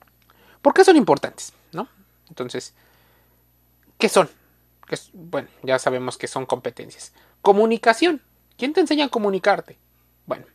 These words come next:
ejemplos de habilidades blandas también podrían ser la creatividad,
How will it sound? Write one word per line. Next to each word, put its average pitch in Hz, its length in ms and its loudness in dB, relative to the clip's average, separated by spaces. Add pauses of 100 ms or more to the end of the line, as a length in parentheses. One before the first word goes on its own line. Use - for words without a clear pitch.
(760)
ejemplos 262 400 0
de 247 60 8
habilidades 160 540 2
blandas 170 440 2
también 139 340 -6
podrían 147 400 -4
ser 165 280 0 (560)
la 131 120 0
creatividad, 127 580 0